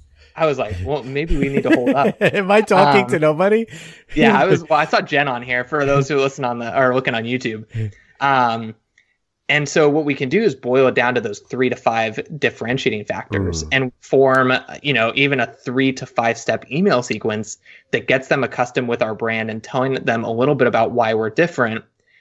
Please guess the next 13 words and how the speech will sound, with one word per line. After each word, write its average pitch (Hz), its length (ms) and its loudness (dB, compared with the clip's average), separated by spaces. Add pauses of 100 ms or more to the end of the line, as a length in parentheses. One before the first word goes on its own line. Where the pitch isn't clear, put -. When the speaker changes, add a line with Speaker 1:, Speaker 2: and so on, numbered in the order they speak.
(100)
Speaker 1:
Hmm. 110 60 -4
Speaker 2:
before 131 880 4
we 127 120 -2
might 117 240 0
ultimately 113 400 -6
pitch - 280 -6
them 113 200 -4
for 110 540 0
a 117 100 -6
senior 113 340 -2
team 107 300 0
application 135 840 0
submission 123 640 -2